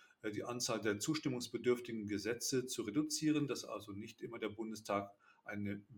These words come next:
Vetostellung einnimmt, sondern, äh, auch der Bundestag, ähm, durchaus alleine entscheiden kann oder ein entsprechendes Veto des Bundesrats überstimmen kann.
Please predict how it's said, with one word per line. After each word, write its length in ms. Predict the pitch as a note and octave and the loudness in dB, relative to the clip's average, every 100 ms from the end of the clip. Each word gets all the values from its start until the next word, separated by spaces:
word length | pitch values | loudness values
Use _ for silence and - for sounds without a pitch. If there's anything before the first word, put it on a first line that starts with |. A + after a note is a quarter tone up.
| G2+ | -6
Vetostellung 800 | G#2 C3+ - D3 C#3+ C#3+ C#3 D3 | -2 -2 0 0 0 -2 -2 -4
einnimmt, 420 | C#3 C3 C3+ C3 | -4 -4 -4 -4
sondern, 320 | A#2 A2 G#2 | -4 -4 -4
äh, 40 | A#1+ A#1 - _ _ | -6 -10 -12 _ _
auch 180 | - - | -12 -6
der 100 | B2 | -4
Bundestag, 920 | G#2 A2+ G#2 G#2+ - A2+ A2 C#3+ - - - - - | -2 -2 -2 -4 -2 2 4 4 0 -10 -16 -14 -2
ähm, 360 | A#2+ A2+ A2 A#2 - | 2 4 2 -4 -4
durchaus 460 | B2 B2 A#2+ A#2+ - | -2 -2 -2 -2 -2
alleine 500 | A2+ G#2 G2+ B2+ D3 | 2 4 4 4 4
entscheiden 400 | C#3 A#2 B2 C3 | 4 6 6 4
kann 200 | B2 C#3+ | 0 2
oder 520 | B2 A#2+ A2+ B2 - _ _ _ _ _ _ _ | 4 6 6 4 -6 _ _ _ _ _ _ _
ein 140 | A2 | -8
entsprechendes 480 | G#2+ - G#2 A2 G#2+ | -4 -2 -2 -2 0
Veto 300 | G#2+ G#2+ G#2+ | 2 2 2
des 140 | G#2 - | 0 -4
Bundesrats 560 | A2+ G#2+ - G2+ - | -6 -6 -4 -4 -4
überstimmen 480 | - - - A#2 D#3+ | -10 -8 -4 0 0
kann. 280 | D#3+ D3 | 0 0